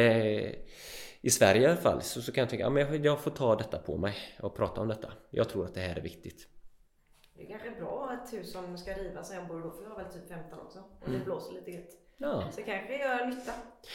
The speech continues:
Speaker 1: Nej, men så är det då. Jag har ju tre tjejer och den ena, hon håller lite som jag, mycket tankar i huvudet sådär. Och så ibland är det svårt att sova. Att bara för henne gå ut och lägga sig på
Speaker 2: Mm.
Speaker 1: utsidan, då tar det fem minuter för henne att somna.
Speaker 2: Mm.
Speaker 1: Ligger hon inne så tar det tre timmar.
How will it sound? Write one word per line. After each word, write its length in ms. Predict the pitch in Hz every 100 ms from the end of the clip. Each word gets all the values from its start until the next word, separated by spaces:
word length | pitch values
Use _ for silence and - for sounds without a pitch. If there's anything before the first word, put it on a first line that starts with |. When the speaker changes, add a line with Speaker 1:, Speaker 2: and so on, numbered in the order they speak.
| -
Speaker 1:
Nej, 100 | -
men 220 | 170 - -
så 120 | 165
är 100 | 110
det 80 | 107
då. 60 |
Jag 120 | 151 160
har 80 |
ju 120 | 143 127
tre 180 | 123 104
tjejer 380 | - 95 95 113
och 80 | 123
den 140 | 131
ena, 380 | 123 104 117 123
hon 160 | 127
håller 240 | 107 87 82
lite 240 | 87 -
som 160 | - 62
jag, 140 | 60
mycket 240 | 85 80 82
tankar 260 | 87 - 85
i 20 |
huvudet 260 | 80 80
sådär. 240 | - 76 85
Och 60 | -
så 80 |
ibland 240 | 110 98 95
är 60 |
det 60 | 95
svårt 320 | - 90 -
att 60 | 87
sova. 360 | - 85 82
Att 160 | 98 104
bara 280 | 104 101 98
för 280 | - - 107
henne 320 | 98 87 80
gå 180 | - 98
ut 280 | 101 -
och 60 | 92
lägga 220 | 92 -
sig 180 | - 92
på 40 |
Speaker 2:
Mm. 100 | 92 90
Speaker 1:
utsidan, 360 | - 92 92
då 60 | 98
tar 200 | 107 95
det 140 | 85 - - - - - _ - -
fem 200 | 110 85
minuter 360 | 87 85 78 92
för 60 |
henne 120 | 95 85
att 60 |
somna. 280 | - - - - -
Speaker 2:
Mm. 140 | 170
Speaker 1:
Ligger 160 | 101 98
hon 100 | 101
inne 240 | 98 80
så 120 | 87
tar 120 | 87 87
det 60 |
tre 240 | - 87 80
timmar. 320 | - 80